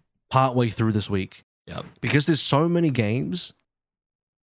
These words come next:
Speaker 1: adaptations will be happening, different power le-, power, power levels will be fluctuating. 'Cause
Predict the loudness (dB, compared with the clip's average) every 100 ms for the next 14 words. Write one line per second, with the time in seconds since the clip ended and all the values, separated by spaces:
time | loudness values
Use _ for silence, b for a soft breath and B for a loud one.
0 | _ _ _ _ _ _ _ 0 0 0
1 | 0 0 0 0 0 0 2 2 2 2
2 | 2 2 0 0 2 2 2 0 0 0
3 | 0 0 0 2 2 2 0 -2 -2 -4
4 | 0 0 0 -2